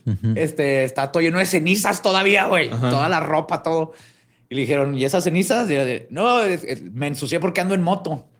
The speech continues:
Speaker 1: Ujú.
Speaker 2: Y los otros dijeron, "Sí, pendejo", y se lo llevaron. Hasta eso no.
Speaker 1: Ok.
Speaker 2: Sí dijeron, "No mames, güey, si eres tú, güey". Entonces, los policías argentina de esa época era una maquinaria bien afinada del fascismo, güey.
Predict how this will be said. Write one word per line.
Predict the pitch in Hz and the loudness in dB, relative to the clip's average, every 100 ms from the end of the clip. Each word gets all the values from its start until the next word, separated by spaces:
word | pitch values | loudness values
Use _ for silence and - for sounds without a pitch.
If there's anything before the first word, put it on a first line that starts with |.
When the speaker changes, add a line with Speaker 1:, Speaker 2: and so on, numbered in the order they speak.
| _ | _
Speaker 1:
Ujú. | 127 101 | -2 2
Speaker 2:
Y | 117 | 2
los | 127 | 0
otros | 131 123 | -2 -4
dijeron, | 139 | -4
"Sí, | - 160 156 | -2 -2 -2
pendejo", | 87 - 90 101 | -6 -8 -10 -6
y | |
se | 123 | -4
lo | 110 | -2
llevaron. | 107 104 87 87 | 0 0 -2 -10
Hasta | - - | -10 -6
eso | 127 143 | -4 -2
no. | 135 131 113 | -2 2 2
Speaker 1:
Ok. | 98 92 - _ | 2 -2 -4 _
Speaker 2:
Sí | - 147 | -6 -4
dijeron, | 139 143 131 | -2 -2 -2
"No | 131 | -4
mames, | 117 95 82 | -6 -8 -12
güey, | 90 | -14
si | - | -10
eres | 117 - | -10 -10
tú, | 80 | -16
güey". | - _ _ - - - - _ _ | -20 _ _ -20 -20 -20 -20 _ _
Entonces, | - 170 151 - - - - | -4 0 0 -2 -10 -20 -10
los | 135 | -4
policías | 185 180 220 226 | 0 2 4 4
argentina | 233 214 247 208 196 | 2 0 2 0 0
de | 156 | 2
esa | 151 170 | 2 2
época | 180 180 160 170 165 | 0 0 -2 -2 -2
era | 147 151 | -2 -2
una | 170 | 0
maquinaria | 170 160 127 123 147 147 | -2 -4 -4 -2 0 -2
bien | 107 160 | -2 -4
afinada | 220 208 170 147 147 | -2 -2 -2 -2 0
del | 131 123 | -2 -4
fascismo, | 127 180 180 175 | -6 -6 -4 -6
güey. | 82 | -6